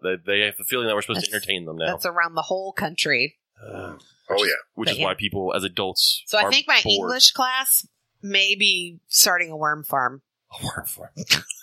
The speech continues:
Speaker 1: Why don't you,
Speaker 3: awesome.
Speaker 1: why don't you start a mealworm farm and then feed the mealworms to your shit?
Speaker 3: I
Speaker 2: That's
Speaker 3: would
Speaker 2: a good
Speaker 3: say
Speaker 2: plan.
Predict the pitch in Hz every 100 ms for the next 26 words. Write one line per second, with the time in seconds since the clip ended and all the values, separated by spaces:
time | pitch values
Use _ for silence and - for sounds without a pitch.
0 | - 92 90 92 113 120 170 147 151 110
1 | 104 127 151 90 85 98 92 98 95 101
2 | - 104 95 104 120 98 87 90 87 -
3 | 123 - _ _ _ _ _ _ _ _
4 | _ - 95 277 302 - 208 170 156 165
5 | 151 151 233